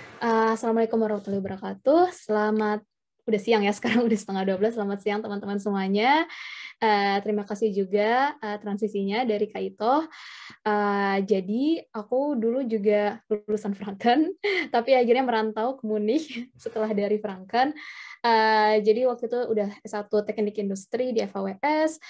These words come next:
terus mulai tahun dua ribu sembilan belas aku lanjut S dua Pharmaceutical Bioprocessing Engineering di T U München. Kalau tinggalnya sebenarnya di München Coret. <laughs> Jadi ibaratnya kayak Tangerang, Jakarta.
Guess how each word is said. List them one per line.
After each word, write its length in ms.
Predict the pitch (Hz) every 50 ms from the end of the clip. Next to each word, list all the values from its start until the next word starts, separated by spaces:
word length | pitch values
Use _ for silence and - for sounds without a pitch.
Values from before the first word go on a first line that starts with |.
| - - - - - _
terus 480 | 233 226 254 254 254 254 254 254 -
mulai 280 | - 226 220 220 220 214
tahun 200 | 214 208 214 214
dua 120 | 208 202
ribu 80 | 202 208
sembilan 240 | 196 208 214 202 202
belas 160 | 220 226 220 -
aku 180 | 214 - - 226
lanjut 520 | 214 208 202 202 202 196 208 208 202 202 202 _ _
S 240 | 220 202 196 -
dua 520 | 208 196 202 202 202 202 196 202 202 202 202 196 - - - - - _ _
Pharmaceutical 640 | - 233 226 220 214 226 220 220 214 - 214 208 202
Bioprocessing 520 | 208 202 202 208 202 202 208 202 202 202 196
Engineering 720 | 196 196 196 196 196 196 214 226 262 294 311 349 349 320 - -
di 320 | 208 196 214 208 208 208
T 120 | 208 214 202
U 80 | 196 196
München. 480 | 196 190 190 190 - 226 247 277 320 320 - - - - _ _
Kalau 200 | - 247 247 254 262
tinggalnya 480 | 269 247 233 226 220 226 247 294 311
sebenarnya 480 | 302 285 226 214 214 208 202 208 240 262
di 240 | 233 233 240 262 269 -
München 320 | 226 214 202 202 214 202 202
Coret. 400 | 196 196 196 190 190 196 196 -
<laughs> 1200 | 247 - 214 - - 277 - 277 262 254 - - 262 - - 339 403 392 392 392 403 381 262 214
Jadi 120 | 269 277
ibaratnya 320 | 294 262 254 254 262 269 262
kayak 200 | 269 240 226 - -
Tangerang, 320 | 214 214 226 226 226 233 233
Jakarta. 600 | 226 208 - 208 196 - - - 240 269 269